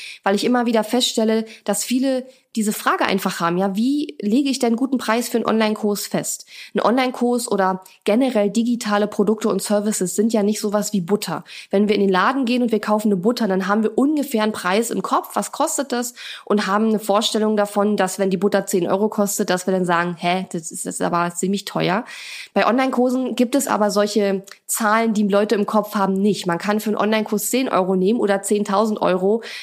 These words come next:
Ähm, es kommt immer alles auf die Vermarktung auch an. Nur Fakt ist ja, man muss sich ja auch wohlfühlen mit dem Preis, aber man will sich auch nicht unter Wert verkaufen. Und in diesem Workshop werde ich halt Anleitungen geben, wie man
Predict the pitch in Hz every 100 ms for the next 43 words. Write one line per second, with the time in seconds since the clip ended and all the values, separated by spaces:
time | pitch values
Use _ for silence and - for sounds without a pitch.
0 | - 196 196 202 196 - - - 220 226
1 | 220 - 226 220 208 220 214 196 190 277
2 | 196 - 170 - 180 294 - - - 202
3 | 214 226 - 247 233 214 208 214 214 208
4 | 185 180 302 320 294 262 254 247 - 214
5 | 220 220 196 190 190 202 208 196 196 190
6 | - 180 170 165 165 170 - - - 180
7 | 180 - - - - 190 208 262 220 214
8 | - 190 190 196 196 185 180 - 208 226
9 | 214 202 196 196 202 165 190 208 202 202